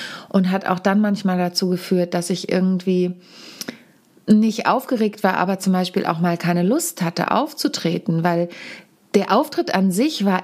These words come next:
immer cool und wir haben heute noch total viel Spaß und mittlerweile habe ich da auch für mich dran gearbeitet und kann damit ganz anders umgehen. Ich habe ein ganz anderes Selbstbewusstsein in Hinblick auf diese Situation, als ich das früher hatte.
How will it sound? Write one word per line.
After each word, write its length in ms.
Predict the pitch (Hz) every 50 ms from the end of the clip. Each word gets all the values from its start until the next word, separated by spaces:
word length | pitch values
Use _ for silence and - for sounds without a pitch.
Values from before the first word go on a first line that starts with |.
| - -
immer 320 | 220 254 311 339 311 277 - -
cool 160 | 285 285 269
und 160 | 220 196 190
wir 100 | 190 180
haben 180 | 175 180 180 170
heute 280 | 175 180 220 247 - 226
noch 160 | 196 196 190
total 340 | - 185 180 175 190 190 185
viel 160 | - 185 185
Spaß 420 | 175 - - 185 208 254 262 -
und 60 | 208
mittlerweile 480 | 190 190 - 185 180 180 180 180 185 185
habe 160 | 180 180 180
ich 160 | - 180 -
da 200 | - 180 175 -
auch 120 | - 226 233
für 160 | - - 214
mich 220 | 196 196 185 190
dran 280 | - - 170 170 175 170 - - - - - - - - -
gearbeitet 460 | - - 160 196 226 233 202 196 180
und 100 | 190 185
kann 180 | 175 185 185 180
damit 380 | 185 185 185 185 180 - -
ganz 420 | 190 190 233 254 269 247 - - - _
anders 440 | - 196 214 233 233 226 214 208 -
umgehen. 520 | - - 220 233 254 233 190 180 170 170
Ich 160 | 170 175 - 185
habe 160 | - - 180
ein 60 | 180
ganz 240 | 180 185 208 220 -
anderes 340 | - - 185 185 185 180 -
Selbstbewusstsein 960 | 180 180 208 - - - 196 185 170 190 190 185 - - - 180 170 170 175
in 140 | - 170 165
Hinblick 480 | 160 190 208 220 208 208 185 180 -
auf 180 | - 165 165 -
diese 240 | - 208 202 214 190
Situation, 720 | 175 185 180 180 180 165 165 160 160 - - 185 202 214
als 200 | 196 - 175 -
ich 80 | - 156
das 180 | - 175 - -
früher 400 | - - 247 269 247 196 160 156
hatte. 280 | 156 - - 175 196